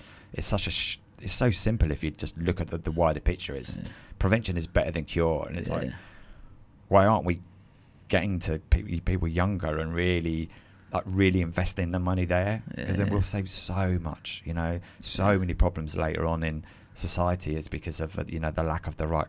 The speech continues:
Speaker 1: kind of education for the person when they really need it at the most.
Speaker 2: Yeah,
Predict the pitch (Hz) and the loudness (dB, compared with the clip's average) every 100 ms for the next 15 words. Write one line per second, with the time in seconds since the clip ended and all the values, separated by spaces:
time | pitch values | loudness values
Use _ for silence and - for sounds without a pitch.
0 | - - 78 76 78 - 78 - 71 - | -2 -2 0 0 -4 -2 -2 -2 -4 -4
1 | - - 73 - 71 71 73 76 78 78 | -4 0 0 0 -4 -4 -2 -2 0 0
2 | 76 76 76 58 78 76 80 - - - | 0 0 -2 -4 -4 -4 -4 -8 -14 -20
3 | - - - - - | -20 -20 -14 -12 -12